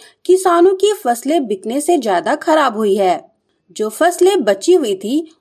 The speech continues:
उन्हें किसानों ने कम दामों पर बेच दिया ताकि नुकसान को कम किया जा सके। वहीं दूसरी ओर परिवहन मार्ग बंद होने के कारण बाजारों में सब्जियां सीमित भाव में पहुंची, जिसके कारण उपभोक्ताओं को ज्यादा दाम देकर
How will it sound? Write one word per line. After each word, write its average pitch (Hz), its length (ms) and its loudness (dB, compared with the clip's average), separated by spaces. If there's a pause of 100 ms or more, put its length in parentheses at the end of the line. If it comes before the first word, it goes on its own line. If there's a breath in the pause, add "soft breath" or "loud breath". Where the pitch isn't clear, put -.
उन्हें 381 300 2
किसानों 320 480 2
ने 381 180 4
कम 220 320 -4
दामों 196 300 -2
पर 392 200 0
बेच 208 320 -2
दिया 180 380 0 (380)
ताकि 214 340 -4
नुकसान 269 480 -2
को 349 220 2
कम 240 240 -2
किया 196 280 -2
जा 185 180 0
सके। 190 440 -4 (380)
वहीं 214 280 -4
दूसरी 339 440 2
ओर 381 200 2
परिवहन 220 540 0
मार्ग 202 340 2
बंद 214 260 -2
होने 214 240 0
के 190 160 0
कारण 233 440 -2 (320)
बाजारों 320 540 2
में 392 200 4
सब्जियां 240 480 -4
सीमित 233 400 -4
भाव 233 220 0
में 233 160 -2
पहुंची, 214 500 -4 (400)
जिसके 359 360 0
कारण 359 340 2
उपभोक्ताओं 214 720 -4
को 359 220 2
ज्यादा 190 380 -2
दाम 190 300 0
देकर 285 380 -2